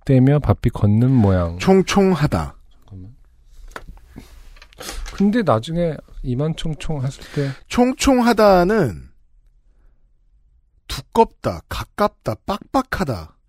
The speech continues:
Speaker 2: 이런 뜻이래요.
Speaker 1: 음. 아니 근데 봐봐.
Speaker 2: 예.
Speaker 1: 총총의 사 번, 네 번째 뜻은 편지글에서 끝맺음의 뜻을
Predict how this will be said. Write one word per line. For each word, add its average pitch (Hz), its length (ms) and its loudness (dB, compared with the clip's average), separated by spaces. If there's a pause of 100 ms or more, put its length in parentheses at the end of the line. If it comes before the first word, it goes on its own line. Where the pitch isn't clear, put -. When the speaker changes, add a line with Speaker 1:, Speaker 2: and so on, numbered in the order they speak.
Speaker 2:
이런 185 260 2
뜻이래요. 170 760 4 (260)
Speaker 1:
음. 95 500 -12 (580)
아니 160 140 2
근데 151 240 4
봐봐. 110 320 0 (1000)
Speaker 2:
예. 117 140 -2 (220)
Speaker 1:
총총의 202 400 0
사 202 160 2
번, 208 180 -2
네 135 140 4
번째 165 240 2 (100)
뜻은 139 240 0
편지글에서 151 680 0
끝맺음의 202 760 2 (540)
뜻을 190 340 0